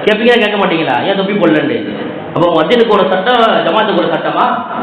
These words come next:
இப்ப நம்ம எங்க உட்கார்ந்து இருக்கிறோம்? ஒரு கண்ணியம் இருக்குதா இல்லையா? மஸ்ஜிதுக்குன்னு ஒரு கண்ணியம் இருக்குதா இல்லையா? அந்த மஸ்ஜிதுக்கு கண்ணியத்தை நான் கொடுக்கணும். வெளியில உட்கார்ந்து இருக்கிறாங்க பாருங்க, பசங்க உட்கார்ந்து இருக்கிறாங்க, பள்ளியாசல உட்கார்ந்து இருக்கிறாங்க, உட்கார்ந்து இருக்கிறாங்க பாருங்க,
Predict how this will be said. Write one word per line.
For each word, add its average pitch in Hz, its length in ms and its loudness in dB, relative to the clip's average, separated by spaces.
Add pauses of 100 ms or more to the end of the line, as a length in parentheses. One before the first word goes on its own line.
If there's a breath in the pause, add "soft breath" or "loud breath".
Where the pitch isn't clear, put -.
(220)
இப்ப - 180 -10
நம்ம 151 160 4
எங்க 226 240 4
உட்கார்ந்து 254 340 2
இருக்கிறோம்? - 360 2 (400)
ஒரு 147 160 4
கண்ணியம் 240 340 4
இருக்குதா 226 260 4
இல்லையா? 190 260 2
மஸ்ஜிதுக்குன்னு 175 540 0
ஒரு 156 100 0
கண்ணியம் 190 280 0
இருக்குதா 165 260 0
இல்லையா? 120 240 -4 (580)
அந்த 120 180 0
மஸ்ஜிதுக்கு 139 440 2
கண்ணியத்தை 233 280 2
நான் 202 160 2
கொடுக்கணும். 175 440 0
வெளியில 202 200 2
உட்கார்ந்து 202 320 0
இருக்கிறாங்க 165 280 -2
பாருங்க, 160 220 -4
பசங்க 147 260 -2
உட்கார்ந்து 165 240 0
இருக்கிறாங்க, 123 280 -4 (460)
பள்ளியாசல 208 360 2
உட்கார்ந்து 185 220 2
இருக்கிறாங்க, 170 280 2
உட்கார்ந்து 175 200 2
இருக்கிறாங்க 156 360 -2
பாருங்க, 151 260 -4